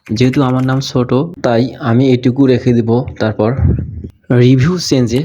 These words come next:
টাচ করব। তো দেখতে পাচ্ছেন আপনার কাঙ্ক্ষিত নামটি সবগুলো ক্যাপিটাল লেটারে আসছে। আপনি এখান থেকে পাসওয়ার্ড দিয়ে সেভ চেঞ্জে টাচ করবেন। আলহামদুলিল্লাহ, নামটি সফলভাবে পরিবর্তন হয়েছে। আপনারা দেখতে পারবেন এখন Facebook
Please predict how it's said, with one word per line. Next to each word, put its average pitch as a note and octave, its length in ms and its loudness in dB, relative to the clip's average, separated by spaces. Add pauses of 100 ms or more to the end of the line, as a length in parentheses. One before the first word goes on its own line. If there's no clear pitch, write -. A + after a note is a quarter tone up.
টাচ A2 260 -4
করব। F#2+ 240 -6 (1000)
তো C3 180 2
দেখতে C#3 300 -2
পাচ্ছেন E3 340 -4
আপনার C#3+ 280 -2
কাঙ্ক্ষিত D3+ 500 -2
নামটি C#3 420 0
সবগুলো C#3 500 0
ক্যাপিটাল D#3+ 520 0
লেটারে C#3+ 300 -2
আসছে। B2+ 300 -2 (240)
আপনি C3 280 -2
এখান D3 260 0
থেকে C#3 320 0 (360)
পাসওয়ার্ড E3+ 540 -2 (100)
দিয়ে C3 240 4 (280)
সেভ F3+ 300 -2 (180)
চেঞ্জে C#3 420 -2
টাচ A2+ 280 -4
করবেন। F2+ 380 -2 (1200)
আলহামদুলিল্লাহ, C3 720 2 (120)
নামটি C3 400 -2 (380)
সফলভাবে B2+ 600 0
পরিবর্তন A#2+ 440 -2
হয়েছে। A#2 300 -2 (220)
আপনারা A2 360 -2
দেখতে A2 320 -2
পারবেন A2+ 260 0
এখন G#2+ 220 -2
Facebook G#2 520 -2